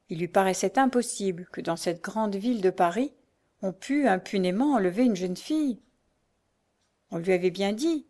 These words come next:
à la vérité, que les malfaiteurs étaient en grand nombre, mais elle ne pouvait croire qu'Henriette fût tombée aux mains de quelqu'un de ces misérables.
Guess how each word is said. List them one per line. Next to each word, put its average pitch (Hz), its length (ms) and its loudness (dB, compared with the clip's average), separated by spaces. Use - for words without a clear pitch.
à 185 100 -4
la 175 100 4
vérité, 202 600 -4
que 214 100 2
les 175 100 2
malfaiteurs 170 600 2
étaient 196 240 -4
en 170 80 -4
grand 202 220 -2
nombre, 277 420 0
mais 185 120 -2
elle 185 140 2
ne 180 60 0
pouvait 170 300 -2
croire 254 460 2
qu'Henriette 196 600 -2
fût - 180 -14
tombée 208 560 -4
aux 180 100 -4
mains 214 220 2
de 180 100 -2
quelqu'un 175 380 0
de 214 80 2
ces 170 180 -4
misérables. 196 720 -2